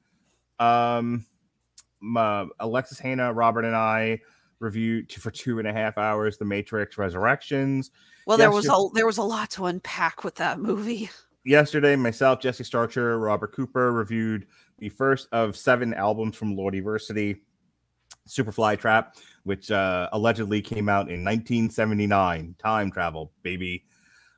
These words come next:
Speaker 1: Uh, tomorrow is New Year's Eve.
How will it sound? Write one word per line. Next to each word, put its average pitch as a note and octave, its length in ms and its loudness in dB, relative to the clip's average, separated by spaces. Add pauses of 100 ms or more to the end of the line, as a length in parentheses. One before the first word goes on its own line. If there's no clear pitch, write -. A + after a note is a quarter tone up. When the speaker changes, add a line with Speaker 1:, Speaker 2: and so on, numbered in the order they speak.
Speaker 1:
Uh, G#2+ 360 2
tomorrow E3 760 4
is C3+ 180 -2
New B2 200 2
Year's A2 500 0
Eve. C#3 580 -2